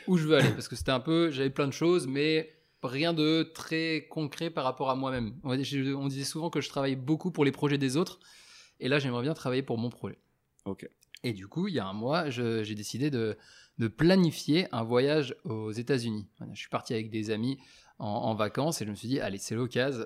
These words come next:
Speaker 1: euh, je vais traverser, euh, l'Atlantique, j'ai pas envie de rester là-bas juste pour une semaine, euh, je vais me démerder, je vais rester, euh, à la base, je devais rester deux mois en tout. »
Speaker 2: Ok.
Speaker 1: Deux mois, et, euh, pour, et, euh, essayer de, de gérer mon budget comme ça, quoi.
Speaker 2: Ok, donc c'était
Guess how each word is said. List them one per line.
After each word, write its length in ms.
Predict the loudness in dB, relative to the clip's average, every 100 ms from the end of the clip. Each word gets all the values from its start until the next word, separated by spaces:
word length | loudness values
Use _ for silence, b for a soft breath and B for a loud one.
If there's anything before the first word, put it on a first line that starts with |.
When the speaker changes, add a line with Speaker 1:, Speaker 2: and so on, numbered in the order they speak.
| -6
Speaker 1:
euh, 200 | -6 -6
je 140 | -8
vais 240 | -8 -6 -6
traverser, 600 | -2 0 -2 -2 -2 0
euh, 240 | 0 -2
l'Atlantique, 580 | -4 -6 -8 -4 -4 -6 -8
j'ai 160 | -4
pas 80 | -2
envie 100 | -2
de 60 | -2
rester 240 | -4 -4
là-bas 200 | -2 -2
juste 180 | -6 -12
pour 220 | -4 -2
une 80 | 0
semaine, 400 | 0 0 0 -2 -4 B B B B B
euh, 340 | -2 0 0 -2
je 100 | -4
vais 80 | -4
me 80 |
démerder, 400 | -4 -4 -4 -4
je 120 | -4 -4
vais 60 |
rester, 360 | -6 -6 -6 -4
euh, 80 | -8 -12 _ _ -12
à 80 |
la 80 | -8
base, 220 | -4 -4 -4
je 20 |
devais 120 | -6
rester 280 | -8 -4 -4
deux 180 | 0 0
mois 280 | -2 -4 -10
en 20 |
tout. » 160 | -20 -20 _ -12
Speaker 2:
Ok. 180 | -6 -4
Speaker 1:
Deux 200 | -2 -2
mois, 340 | 0 -2 -4 B B B B
et, 260 | -6 -2 -2
euh, 160 | -2 -6 -12 -18 _ _ _ _ _
pour, 360 | -10 -6 -4
et, 300 | -2 -2 -2
euh, 200 | -4 -6 -10
essayer 300 | -12 -10 -6
de, 480 | -4 -4 -6 -8 -10 -12
de 200 | -10 -8
gérer 240 | -6 -4
mon 100 | -4
budget 280 | -6 -8 -10
comme 120 | -12
ça, 140 | -14 -20
quoi. 120 | -20 -12
Speaker 2:
Ok, 240 | -10 -8
donc 240 | -6 -6 -6
c'était 340 | -4 -4 -4